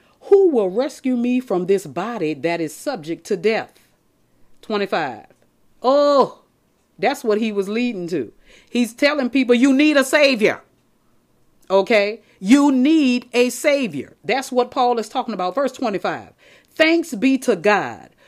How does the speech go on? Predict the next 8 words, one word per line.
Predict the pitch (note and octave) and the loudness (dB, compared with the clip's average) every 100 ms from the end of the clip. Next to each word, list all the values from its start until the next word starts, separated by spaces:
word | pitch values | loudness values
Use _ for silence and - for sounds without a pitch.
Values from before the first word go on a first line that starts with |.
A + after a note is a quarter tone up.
| _ - | _ 0
who | D4 C4+ | 2 2
delivers | G3 A3+ A3 C#4+ D#4 C#4+ A3+ | 4 2 2 -2 -2 -2 -2
me | A#3+ B3 | -2 -2
through | - A#3+ C4 | -2 0 0
Jesus | F#3+ F3 D4 C#4+ A#3+ A#3+ | -2 -2 0 2 0 0
Christ | - D#4+ B3 - | -4 0 0 0
our | B3 C4 C4+ | 0 2 2
Lord." | B3+ C#4 A#3+ C#3+ G2 | 2 2 2 0 -4